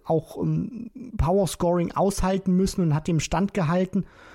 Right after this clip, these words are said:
Nur ich möchte ihn ganz gern auch mal sehen jetzt bei dieser W M, wie das ist gegen einen Topspieler. Also einen Top-sechzehn Mann hat er noch nicht rausgenommen aus dem Turnier.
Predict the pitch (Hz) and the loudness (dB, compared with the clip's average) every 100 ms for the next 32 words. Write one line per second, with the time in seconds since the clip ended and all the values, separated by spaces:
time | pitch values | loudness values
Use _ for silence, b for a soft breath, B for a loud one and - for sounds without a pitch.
0 | B B 165 160 202 202 220 202 196 - | B B 0 2 0 0 0 0 -2 0
1 | 190 202 - 185 180 143 160 180 151 - | -2 0 0 2 2 2 2 2 2 -2
2 | 147 135 135 139 120 135 - 147 127 B | -2 0 0 0 2 0 2 0 0 B
3 | B B B B 151 165 151 - 185 - | B B B B -2 0 0 0 -2 0
4 | 156 143 139 127 151 147 - - 143 123 | 0 2 0 2 0 0 -4 0 0 0
5 | 120 - 135 147 139 156 143 175 - - | 0 -2 0 0 0 -2 0 -2 -2 0
6 | 180 180 165 165 180 160 175 170 156 165 | 0 2 0 2 2 2 2 0 2 0
7 | 151 143 151 196 - 202 202 220 208 - | 0 0 0 0 0 2 2 0 -2 -2
8 | 202 202 208 196 202 226 | 0 0 2 2 2 0